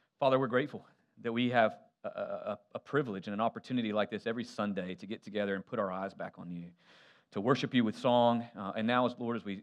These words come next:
as we turn to a time of open up your word, I pray you'd speak to us. Give us the ears to hear it, eyes to see it. Um, Father, also this day is, um, it's a special one for, for a lot of reasons, but, but on a day like today, on nine eleven, Lord, we remember,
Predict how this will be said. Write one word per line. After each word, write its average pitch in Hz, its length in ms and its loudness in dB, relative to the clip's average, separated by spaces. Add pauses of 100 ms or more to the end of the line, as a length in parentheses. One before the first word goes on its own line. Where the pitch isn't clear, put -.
as 98 80 -18
we 98 100 -10
turn 113 320 -4
to - 80 -10
a 92 40 -8
time 101 300 -6
of 92 80 -6
open 101 200 -4
up 90 120 -10
your 92 120 -8
word, 92 300 -6
I 92 40 -10
pray - 200 -10
you'd 117 120 -8
speak - 320 -14
to 104 140 -2
us. - 240 -10 (500)
Give 139 100 0
us 123 120 0
the - 100 -14
ears 123 360 2
to 104 100 -10
hear 110 280 0
it, 107 120 0 (240)
eyes 104 360 0
to - 60 -20
see 98 280 -6
it. 87 120 -8 (380)
Um, 87 160 -10 (1000)
Father, 135 220 10
also 143 260 8
this 127 180 0
day 120 500 4
is, 104 280 -8
um, 90 380 -2 (1160)
it's - 80 -18
a - 20 -14
special 131 340 0
one 117 140 2
for, 104 380 -4
for 117 80 -4
a 101 40 -2
lot 107 200 4
of 95 80 -4
reasons, 92 500 -8
but, 104 200 -8 (200)
but 113 80 -6
on 113 100 -2
a 110 60 -2
day 113 160 0
like 110 160 0
today, 101 260 -2
on 98 140 -4
nine 104 160 -4
eleven, 101 360 -4
Lord, 98 160 -8
we 98 100 -8
remember, 101 540 -6